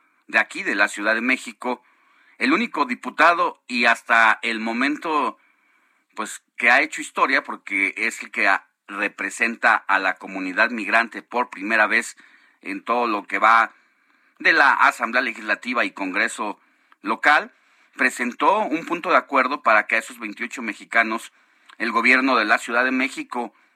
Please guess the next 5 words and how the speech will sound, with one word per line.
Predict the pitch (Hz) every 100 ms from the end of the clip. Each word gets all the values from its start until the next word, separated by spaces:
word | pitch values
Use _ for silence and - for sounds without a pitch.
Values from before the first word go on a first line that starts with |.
| _ _ _ _ -
los | 101 120 110
respalde, | 117 - 143 147 143 143
los | 113 -
apoye, | 107 120 127 127 139 135 107
encauzándolos | 101 110 101 - 120 120 120 117 -